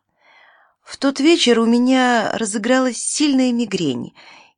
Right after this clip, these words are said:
и мадам спросила, хорошо ли я себя чувствую, замечать подобные вещи в её характере. Потом велела мне отправляться в постель, не дожидаясь возвращения хозяина.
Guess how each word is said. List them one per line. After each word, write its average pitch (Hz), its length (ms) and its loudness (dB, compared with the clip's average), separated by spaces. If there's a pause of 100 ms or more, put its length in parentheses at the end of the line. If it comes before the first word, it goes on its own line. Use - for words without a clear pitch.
(140)
и 190 180 -4
мадам 196 380 0
спросила, 202 680 0
хорошо 202 440 -4
ли 214 120 -2
я 208 140 -4
себя 208 300 -4
чувствую, 151 720 -2 (1000)
замечать 190 840 -4
подобные 151 420 -2
вещи 139 280 -2
в 147 40 -8
её 160 320 -4
характере. - 640 -10 (720)
Потом 277 280 4
велела 226 380 4
мне 180 560 -2 (480)
отправляться 175 640 -2
в - 100 -12
постель, 285 500 2
не 226 140 4
дожидаясь 196 640 0
возвращения 196 640 -4
хозяина. 165 680 -4